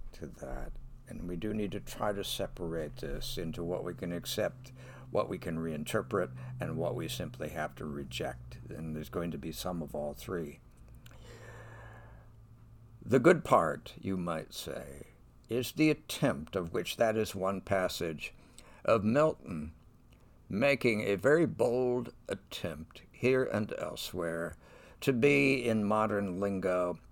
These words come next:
sex positive. And we should not minimize the radical boldness of Milton's affirmation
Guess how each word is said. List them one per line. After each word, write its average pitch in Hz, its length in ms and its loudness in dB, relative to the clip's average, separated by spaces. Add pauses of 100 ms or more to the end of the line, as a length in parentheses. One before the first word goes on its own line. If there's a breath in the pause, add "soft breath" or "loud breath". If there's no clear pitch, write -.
(180)
sex - 500 -2
positive. - 800 -8 (1600)
And 117 640 6 (100)
we 107 320 2
should 101 400 0
not 110 540 0 (880)
minimize 101 1200 -2 (720 soft breath)
the 104 240 0
radical 135 600 6
boldness 87 880 2 (540 soft breath)
of 98 240 4
Milton's 98 680 -2
affirmation 117 960 2